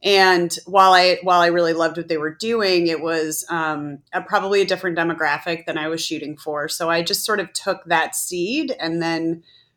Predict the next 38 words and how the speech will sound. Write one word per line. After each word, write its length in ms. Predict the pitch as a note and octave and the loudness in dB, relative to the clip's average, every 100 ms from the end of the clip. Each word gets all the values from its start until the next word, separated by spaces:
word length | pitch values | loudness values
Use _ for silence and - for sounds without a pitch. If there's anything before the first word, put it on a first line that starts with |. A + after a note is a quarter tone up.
| _ | _
you 280 | - - F#3+ | -16 -10 -4
know, 280 | F3 D#3+ D#3+ | 0 0 -4
personalized 720 | - F3+ - F3 D#3 D#3+ D#3 E3+ | -2 -2 -2 -2 0 -2 -2 -6
it 140 | C3+ | -8
to 100 | E3+ | -6
what 200 | D#3+ C#3 | -4 -4
I 180 | C#3 C#3+ - | -6 -8 -10
was 160 | - | -18
looking 320 | C3+ B2 - - | -18 -18 -20 -18
for. 340 | - - - _ - - - | -20 -20 -20 _ -20 -20 -8
Um, 640 | F#3 F3 E3+ D#3+ D#3+ D#3+ - | -2 2 2 0 -4 -8 -4
and 100 | G3 | 0
that's 160 | G3 | 0
kind 160 | - A3 | 0 -2
of 60 | G3+ | 0
where 140 | F#3+ | 2
we 100 | F3+ | 2
are. 340 | A3 B2 C#3 | 2 2 -2
We 380 | F3 F#3 F3+ F3 | -2 0 2 0
are, 220 | - F#3 - | 0 -4 2
are, 500 | F3+ F3 F3 E3+ - | 4 6 4 2 -2
you 140 | G3 F3 | -6 0
know, 260 | F3 D#3+ - _ _ | 0 -2 -10 _ _
our 240 | D#3+ G3 G3 | 2 4 4
mem-, 400 | F#3 G3 G3+ F3 | 2 -2 -2 -2
we 140 | G3+ | -4
call 180 | G3 F#3+ | 0 0
them 160 | G3 F#3 | 0 -2
members 480 | E3+ D#3+ E3 F#3+ | 0 0 0 -2
because 300 | - F3 E3 | -8 -10 -10
we 100 | D#3+ | -10
feel 220 | D#3 E3 D#3+ | -8 -6 -4
like 240 | D#3 D#3 | -6 -2
that's 260 | D#3 D#3 E3 | -4 -4 -4
a 280 | D#3 D3+ D3+ | -4 -4 -4
very 320 | D#3 D#3+ D3+ | -2 -2 -4
inclusive 560 | E3 - D#3+ - D#3+ | -8 -8 -10 -8 -12
term. 480 | - D#3+ C#3 C#3+ F#3+ | -8 -6 -6 -6 -10